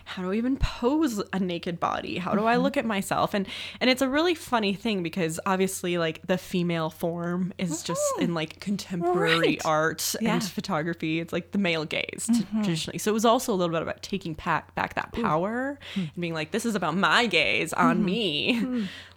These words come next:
Speaker 1: Like, this is about as selfish of a project as I could possibly
Speaker 2: Oh,
Speaker 1: think
Speaker 2: wow.
Speaker 1: of.
Speaker 2: Mm.
Speaker 1: But to really connect
Speaker 2: It's like
Speaker 1: with,
Speaker 2: a gift
Speaker 1: like,
Speaker 2: to yourself.
Speaker 1: Yeah, exactly.
Speaker 2: Yeah.
Speaker 1: Like, it was about my own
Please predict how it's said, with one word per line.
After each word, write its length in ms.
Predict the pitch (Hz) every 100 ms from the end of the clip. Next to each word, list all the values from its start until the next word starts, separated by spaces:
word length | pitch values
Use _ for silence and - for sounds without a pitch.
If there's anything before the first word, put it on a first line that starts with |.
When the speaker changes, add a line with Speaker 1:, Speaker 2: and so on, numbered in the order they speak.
| -
Speaker 1:
Like, 220 | 185 196
this 340 | 262 247 277
is 140 | 370 247
about 340 | 190 208 180
as 160 | 180 -
selfish 420 | 240 254 320 247
of 120 | 220
a 80 | 180
project 500 | 277 233 233 196 190
as 100 | 190
I 60 |
could 160 | 175 -
possibly 580 | - 392 359 339 226 254
Speaker 2:
Oh, 60 |
Speaker 1:
think 240 | 190 302 -
Speaker 2:
wow. 200 | 120 196 247
Speaker 1:
of. 220 | 262 247
Speaker 2:
Mm. 160 | 240 202 180 175 -
Speaker 1:
But 140 | - 196
to 120 | 226
really 360 | 190 196 185 180
connect 480 | - 190 165 147 -
Speaker 2:
It's 60 |
like 100 | 160
Speaker 1:
with, 100 | 160
Speaker 2:
a 100 | 233
gift 60 | 180 214 -
Speaker 1:
like, 40 |
Speaker 2:
to 160 | - 160
yourself. 420 | 147 - - 269
Speaker 1:
Yeah, 300 | 359 330 196
exactly. 480 | 160 - 202 - -
Speaker 2:
Yeah. 60 | 185
Speaker 1:
Like, 100 | 214
it 80 |
was 100 | 220
about 500 | 254 214 208 196 -
my 200 | 196 175
own 340 | 170 170 160